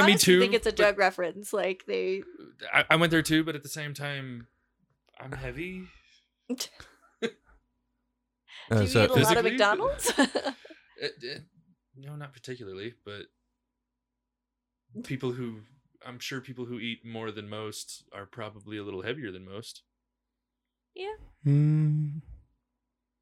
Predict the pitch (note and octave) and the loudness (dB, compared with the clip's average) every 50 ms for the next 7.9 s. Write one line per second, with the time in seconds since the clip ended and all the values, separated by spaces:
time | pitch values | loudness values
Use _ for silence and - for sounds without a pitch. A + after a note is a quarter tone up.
0 | _ _ _ _ _ _ - A#2+ A2 G2 F#2+ - - - - - _ _ - - | _ _ _ _ _ _ 0 2 4 4 4 4 2 0 0 0 _ _ -2 0
1 | B2+ C3 A#2 G#2 A2 - - A2+ B2 A2 G#2 F#2 - - - A#2+ A#2+ B2 B2+ A2 | 2 4 6 6 4 4 6 4 4 4 4 2 0 2 2 4 6 6 6 6
2 | G2+ G2+ G2 F#2+ G2 G#2+ A2 A2 A2+ G#2+ - - - - _ - - - _ _ | 6 6 6 4 6 4 6 6 4 4 0 -4 -12 -20 _ -14 -14 -14 _ _
3 | _ _ _ _ - - B2+ B2 A2 G2 F2+ E2+ - G2+ G#2 G#2+ G2+ G2 G2+ F#2+ | _ _ _ _ 0 2 4 6 4 4 2 0 2 4 6 6 6 6 4 2
4 | F#2 - _ _ - - C3+ C3+ B2 G#2 G#2 G#2 - - - - D3 C3 B2+ A#2+ | 2 -2 _ _ 0 4 4 6 6 4 2 0 -2 -4 0 2 4 4 6 6
5 | A2+ A2+ A2+ G#2+ G2+ F#2+ F#2+ G2+ G#2 - - G2 F#2 F#2 F2+ F2+ F2+ - - A#3+ | 6 6 6 4 4 4 4 4 4 4 6 6 6 6 6 6 4 2 2 0
6 | - - F4+ F4+ - - - A3+ A#3 C4+ E4+ F4 F4 D#4+ - C4 A#3+ A#3 A3+ A3+ | 0 0 -2 -4 -6 -4 -4 -4 -4 -4 -6 -8 -8 -8 -6 -8 -8 -6 -8 -8
7 | A3+ G#3+ G#3+ A3 _ _ _ _ _ - B2+ A#2+ A2 - - - A#2+ G2 | -8 -10 -10 -14 _ _ _ _ _ -2 2 2 2 2 2 0 -2 -2